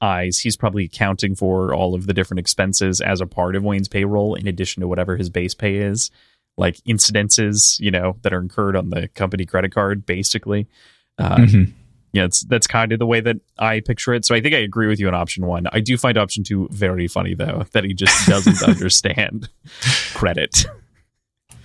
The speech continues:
Speaker 1: Which
Speaker 2: I,
Speaker 1: I,
Speaker 2: I mean,
Speaker 1: kinda holds
Speaker 2: I
Speaker 1: true if you think about it.
Speaker 2: And it could be that he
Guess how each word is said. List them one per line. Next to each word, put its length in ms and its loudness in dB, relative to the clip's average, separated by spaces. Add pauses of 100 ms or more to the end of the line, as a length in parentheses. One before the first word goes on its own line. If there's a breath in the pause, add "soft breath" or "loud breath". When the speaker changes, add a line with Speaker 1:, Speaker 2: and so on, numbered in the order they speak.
(300 soft breath)
Speaker 1:
Which 280 4
Speaker 2:
I, 200 6
Speaker 1:
I, 120 0
Speaker 2:
I 40 4
mean, 120 6
Speaker 1:
kinda 280 4
holds 360 4
Speaker 2:
I 20 -6
Speaker 1:
true 220 2
if 100 -8
you 120 0
think 200 -2
about 360 0
it. 140 -8 (120)
Speaker 2:
And 160 8
it 140 4
could 180 4
be 180 6
that 180 6
he 280 4